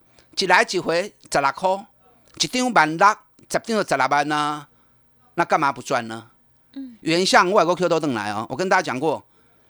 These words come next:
Speaker 1: 原相第四季的业绩还是相当的抢手，下个礼拜发布十一月份的营收，恐怕又会创历史新高，十二月的也会创历史新高。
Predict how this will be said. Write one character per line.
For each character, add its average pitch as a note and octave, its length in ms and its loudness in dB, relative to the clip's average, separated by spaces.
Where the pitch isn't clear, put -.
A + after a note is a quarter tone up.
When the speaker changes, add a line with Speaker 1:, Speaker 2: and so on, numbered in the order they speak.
Speaker 1:
原 D3+ 220 -2
相 F#3 260 2
第 F#3+ 240 -6
四 E3 260 -2
季 F3 160 -4
的 C#3+ 120 0
业 D#3 240 0
绩 C#3+ 220 -6
还 C3 200 0
是 D3 120 -4
相 C#3 300 -2
当 C3 180 -4
的 A#2+ 80 -4
抢 G2+ 340 -8
手， D#2 300 -10
下 A#3 340 6
个 F3 60 -2
礼 D3 140 0
拜 E3+ 320 2
发 G3 240 2
布 F#3 340 -2
十 - 200 -4
一 F#3+ 100 -4
月 F#3+ 180 2
份 F3 120 0
的 C#3+ 80 -2
营 C#3+ 120 -2
收， D3 340 -2
恐 C3+ 180 -6
怕 E3 180 2
又 D#3 120 -2
会 D3+ 80 0
创 C#3+ 220 -6
历 C3 100 -6
史 G2 140 -8
新 G2+ 200 -8
高， F#2+ 260 -10
十 - 180 2
二 A3+ 100 6
月 A#3 180 4
的 E3 240 2
也 C#3+ 180 -2
会 D#3 140 -2
创 C#3 180 -6
历 B2 120 -8
史 F#2+ 120 -12
新 G2+ 180 -10
高。 F2 200 -12